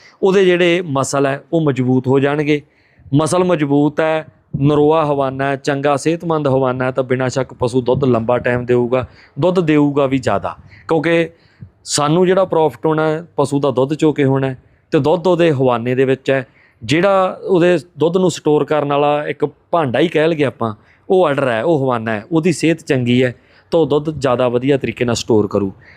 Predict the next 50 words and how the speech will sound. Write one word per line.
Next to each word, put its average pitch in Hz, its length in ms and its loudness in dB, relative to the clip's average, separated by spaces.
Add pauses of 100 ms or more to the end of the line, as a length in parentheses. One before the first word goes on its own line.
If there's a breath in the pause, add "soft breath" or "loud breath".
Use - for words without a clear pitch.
(220 loud breath)
ਮਸਟੈਟਸ 139 500 -2
ਨਹੀਂ 160 140 0
ਹੋਣੀ। 139 300 -2 (420 loud breath)
ਇਹ 180 100 2
ਤੋਂ 208 120 2
ਇਲਾਵਾ 175 380 2
ਜਿਹੜੇ 170 300 2
ਵੀਰ, 156 500 0
ਅ, - 600 -6
ਘਰਾਂ 156 340 -2
ਦੇ 147 100 2
ਵਿੱਚ, 143 280 0
ਜਿਵੇਂ 147 300 2
ਹੁਣ 139 280 0
ਇੱਕ 147 180 -4
ਟ੍ਰੈਂਡ 135 400 -2
ਹੈ 110 120 0
ਸਾਡੇ, 127 420 0 (320 loud breath)
ਚੰਗੀਆਂ 156 360 2
ਮੱਝਾਂ 151 340 0
ਦੇ 156 100 2
ਅਸੀਂ 139 200 -2
ਬੁੱਲ 135 340 2
ਜਿਹੜੇ 147 180 2
ਉਹ 143 100 2
ਪਾਲ 120 300 0
ਲੈਂਦੇ 120 240 -2
ਹਾਂ, 131 80 0
ਭਾਵੇਂ 127 340 -2
ਉਹ, 131 220 2 (480 loud breath)
ਅ, - 20 -2
ਕੱਟੇ, 135 460 -2
ਨੀਲੀ 135 320 0
ਰਾਵੀ 135 300 0
ਆ 131 80 2
ਜਾਂ 131 140 -4
ਮੁਰਾ 147 260 -2
ਨਸਲ 127 300 -2
ਦੇ 123 160 2
ਆ, 120 80 -6 (420 loud breath)
ਅਸੀਂ 160 160 2
ਮੇਲਿਆਂ 143 360 2
'ਚ 139 100 -6
ਵੀ 156 100 0
ਉਹਨਾਂ 156 140 0
ਨੂੰ 160 120 -2
ਲੈ 131 120 2
ਕੇ 127 140 -2
ਜਾਂਦੇ 123 340 -2
ਹਾਂ। 123 80 -6